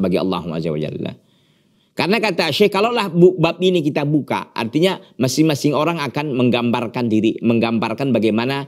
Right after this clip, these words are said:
kaifiah sifat bagi Allah, kan. Oh, tangan Allah tuh begini, tangan, kaki Allah tuh begini jadinya, kan.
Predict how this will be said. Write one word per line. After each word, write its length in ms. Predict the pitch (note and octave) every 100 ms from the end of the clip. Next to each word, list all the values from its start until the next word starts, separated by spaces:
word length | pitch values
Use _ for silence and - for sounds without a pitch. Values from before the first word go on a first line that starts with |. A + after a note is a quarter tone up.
| - _
kaifiah 480 | - B2+ C#3 E3 A#2 -
sifat 400 | - D#3+ - A2
bagi 160 | G#2
Allah, 320 | G#2 G2 F2+ F2
kan. 140 | F2+ - _ _
Oh, 80 | A2+
tangan 320 | B2 C3 B2+
Allah 240 | - G#2+ G2
tuh 160 | C#3+
begini, 640 | C#3 G2+ D3 B2+ G#2+ G#2+ - - _ -
tangan, 240 | A#2+ A#2+ C#3+
kaki 240 | B2+ A2+ -
Allah 320 | A2 A2 G2
tuh 160 | D3+
begini 400 | B2+ B2+ D#3+ C#3+
jadinya, 400 | B2+ B2+ C#3+ A#2+
kan. 160 | G#2 B2